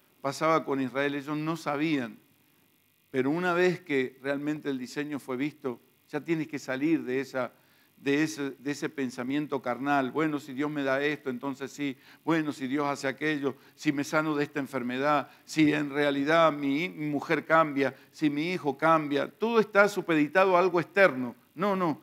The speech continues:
la vida del Espíritu no funciona por algo externo. Es algo que da testimonio a tu espíritu, a tu interior, a la vida de, que está adentro, es,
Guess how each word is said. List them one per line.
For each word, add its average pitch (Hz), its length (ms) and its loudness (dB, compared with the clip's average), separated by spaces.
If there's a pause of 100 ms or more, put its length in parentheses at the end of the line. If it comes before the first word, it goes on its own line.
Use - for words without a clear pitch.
(180)
la 160 140 -4
vida 208 320 2
del 160 140 2
Espíritu 160 640 -2
no 160 180 -4
funciona 151 600 -2
por 135 140 0
algo 131 180 0
externo. 127 380 -4
Es 165 200 -4
algo 185 300 2
que 156 100 0
da 170 160 2
testimonio 170 580 -4
a 147 60 -4
tu 196 240 -4
espíritu, 135 500 -4 (340)
a 160 120 -12
tu 208 180 -2
interior, 160 640 2 (280)
a 156 60 -6
la 156 100 -6
vida 180 300 2
de, 156 260 -4
que 156 80 -8
está 165 280 -2
adentro, 156 440 0
es, 156 240 -6